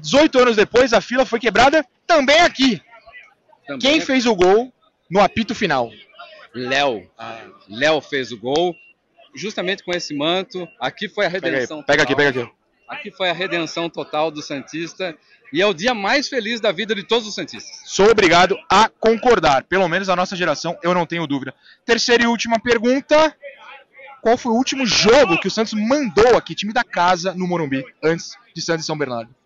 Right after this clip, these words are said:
Speaker 2: Hum, será? Eu
Speaker 1: Essa
Speaker 2: acho que
Speaker 1: é a
Speaker 2: foi,
Speaker 1: pegadinha, hein?
Speaker 2: eu acho que foi a final do Paulista contra o Guarani.
Speaker 1: É a sua resposta final?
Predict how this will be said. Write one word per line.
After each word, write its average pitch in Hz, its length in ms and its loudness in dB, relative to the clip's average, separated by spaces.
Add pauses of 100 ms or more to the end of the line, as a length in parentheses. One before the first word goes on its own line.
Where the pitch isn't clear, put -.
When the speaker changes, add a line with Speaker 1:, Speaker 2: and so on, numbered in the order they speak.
(100)
Speaker 2:
Hum, 147 600 -14
será? 127 420 -6
Eu 156 120 -2
Speaker 1:
Essa 156 100 0
Speaker 2:
acho 143 80 -10
que 180 60 -4
Speaker 1:
é - 20 0
a 170 40 -2
Speaker 2:
foi, 190 120 -2
Speaker 1:
pegadinha, 170 380 -2
hein? 170 80 -14 (160)
Speaker 2:
eu 156 100 0
acho 160 100 -2
que - 80 -18
foi 196 140 -4
a 190 60 0
final 196 260 -2
do 202 80 -12
Paulista 196 480 -4
contra 190 420 -6
o 190 60 -4
Guarani. 175 440 0
Speaker 1:
É 156 80 0
a 165 40 -2
sua 165 140 0
resposta 156 320 0
final? 185 320 0